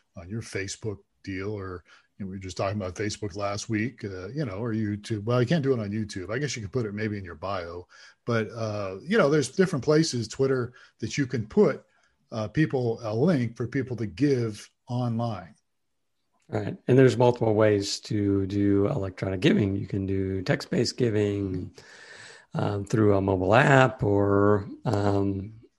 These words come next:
Speaker 2: you know,
Speaker 1: Yeah.
Speaker 2: set up auto recurring kind of thing. So there's, um, there's all kinds of options. I think you just wanna make it as easy as possible to people and satisfy their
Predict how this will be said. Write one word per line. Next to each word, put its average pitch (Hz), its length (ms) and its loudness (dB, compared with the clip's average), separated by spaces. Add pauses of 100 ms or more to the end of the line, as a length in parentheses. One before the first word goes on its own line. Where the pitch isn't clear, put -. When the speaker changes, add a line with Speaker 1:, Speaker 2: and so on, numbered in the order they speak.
(300)
Speaker 2:
you 160 100 -12
know, 135 300 -6 (140)
Speaker 1:
Yeah. 87 140 -8 (680)
Speaker 2:
set - 460 0
up 104 380 2 (920)
auto 110 280 6
recurring 135 640 6
kind 131 200 6
of 120 120 4
thing. 123 380 6
So 113 220 2
there's, 104 520 4 (120)
um, 104 320 -2
there's 139 240 2
all 127 240 4
kinds 104 240 2
of 98 140 0
options. - 340 -4
I 113 60 2
think 120 160 6
you 131 80 6
just 110 140 2
wanna 117 120 6
make 110 180 4
it 104 60 4
as 101 160 4
easy 113 260 6
as 107 100 2
possible 110 480 4
to 98 80 4
people 110 420 4 (480)
and 120 760 8
satisfy 117 920 4
their 110 600 4